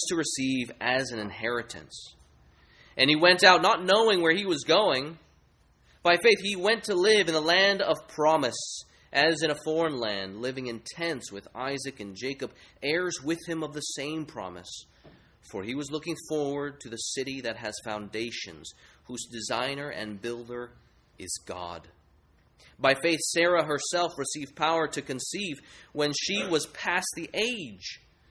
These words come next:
since she considered him faithful who had promised. Therefore, from one man, and him as good as dead, were born descendants, as many as the stars of heaven,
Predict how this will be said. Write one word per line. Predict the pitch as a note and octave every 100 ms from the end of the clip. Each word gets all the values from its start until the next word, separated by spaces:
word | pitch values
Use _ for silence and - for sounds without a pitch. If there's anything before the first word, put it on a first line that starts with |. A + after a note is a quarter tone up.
| _
since | - C#3 C3
she | D#3
considered | D3 B2 - D3+ B2
him | C#3 C3+ A#2+
faithful | D3+ F3 - - F2+ - _ _ _ _ _ _
who | B2+ A2+
had | A#2 F#2+
promised. | - C#3 C3 A#2 F2+ - - - _ _ - -
Therefore, | - D3+ D#3 D#3 D#3+ D#3
from | C3+ C3
one | D#3 D#3
man, | D3+ D#3 D#3+ D3+
and | A#2
him | D#3+ D#3
as | C3
good | D3 C#3+
as | A2+ -
dead, | D3 D3+ B2 A2 A2+ - -
were | B2+
born | A2+ C3 D3 D3
descendants, | B2 G#2+ - D3+ D#3 B2+ G2+ F#2+
as | G#2 G#2
many | C3 D#3+ G3
as | F3
the | C3+
stars | - - D3+ D3 D#3+ D3
of | A2
heaven, | - D3+ C#3